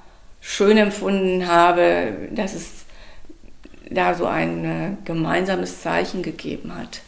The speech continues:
Und ich muss auch sagen, dass die Reaktionen, die mich danach von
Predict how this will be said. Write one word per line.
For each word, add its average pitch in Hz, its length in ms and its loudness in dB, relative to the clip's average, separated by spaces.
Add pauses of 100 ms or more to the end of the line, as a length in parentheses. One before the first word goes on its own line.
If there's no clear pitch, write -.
(540)
Und 165 300 -6
ich - 220 -8
muss 147 200 -2
auch 175 120 -2
sagen, 196 440 4
dass 180 180 2
die 165 360 -4 (640)
Reaktionen, 202 880 4
die 190 100 0
mich 180 180 2
danach 175 520 4
von 170 500 -2